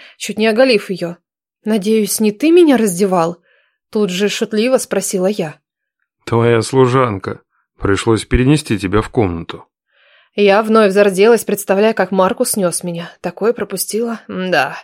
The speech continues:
Speaker 1: Не вышла из меня девственница-лиственница, но под одной крышей с таким мужчиной, который сам лез с поцелуями, это будет очень и очень тяжело. Главное, не влюбляться.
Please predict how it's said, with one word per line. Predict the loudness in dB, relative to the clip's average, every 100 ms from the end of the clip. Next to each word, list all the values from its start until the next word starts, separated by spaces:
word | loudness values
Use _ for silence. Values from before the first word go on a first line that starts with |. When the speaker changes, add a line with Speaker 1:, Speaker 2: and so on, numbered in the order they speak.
| -18 -18 -18 -6
Speaker 1:
Не | 0 2
вышла | 4 2 2
из | 0
меня | 2 4 4
девственница-лиственница, | 2 0 -2 -2 -2 0 0 -2 -2 -2 -2 -6 -8 -12 -6
но | 0 0
под | 2 2
одной | 2 4 2
крышей | 2 -2 -2 -4
с |
таким | -4 -2 0
мужчиной, | 0 0 0 -2
который | -2 2 2 2
сам | 2 2 4
лез | 2 0
с |
поцелуями, | -6 -2 2 4 4 2 -2 -8 -20 -20 -10
это | -2 -2 -2
будет | -2 -2 0 -2
очень | 0 0 0 -6 -12 -10
и | -2 0
очень | 2 4 4 2 -2
тяжело. | -4 -4 -4 -8 -14 _
Главное, | -8 -6 -4 -6 -6
не | -6 -4
влюбляться. | -4 -4 -8 -10 -14